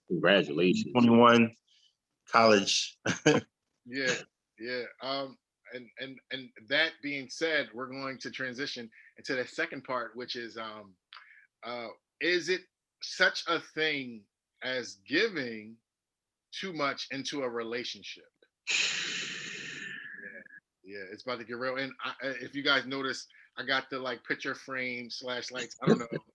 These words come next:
Speaker 3: It just looked cool, so I was just like, "Let me just put it on." <laughs> So, um,
Speaker 1: Mark doesn't have a lot of experience with filters here, as we can say, as we can
Speaker 3: <laughs> I,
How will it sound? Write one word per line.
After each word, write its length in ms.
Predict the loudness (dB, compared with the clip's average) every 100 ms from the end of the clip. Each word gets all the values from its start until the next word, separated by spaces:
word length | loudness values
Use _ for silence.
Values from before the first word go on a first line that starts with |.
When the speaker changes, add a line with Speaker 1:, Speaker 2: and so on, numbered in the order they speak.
| -10 -2
Speaker 3:
It 100 | 2
just 160 | 2
looked 220 | 0 -2
cool, 320 | 0 0 0 -2
so 320 | -2 -2 -2
I 120 | -2
was 140 | -2 -4
just 200 | -8 -6
like, 160 | -6 -8 -10
"Let 120 | -8
me 60 | -8
just 220 | -10 -6
put 100 | -6
it 140 | -6
on." 280 | -6 -8 -10 -14 _
<laughs> 120 | -2 -2 -4 -8 -10 -16 -18 -18 -20 -10 -4
So, 220 | -4 -2 -6 -6 -14 -18 -18 -8 -4
um, 400 | -2 -2 -4 -10 _ -2 4
Speaker 1:
Mark 220 | 6 8
doesn't 260 | 8 10
have 200 | 8 8
a 40 | 8
lot 180 | 8 8
of 40 |
experience 440 | 4 2 4 4
with 160 | 4 2
filters 420 | 6 6 6 0
here, 200 | 2 4
as 200 | 4 2
we 120 | 0
can 160 | -2 -4
say, 300 | 2 2 4
as 160 | 4 6
we 100 | 6
can 120 | 6 6
Speaker 3:
<laughs> 400 | 6 2 0
I, 80 | -2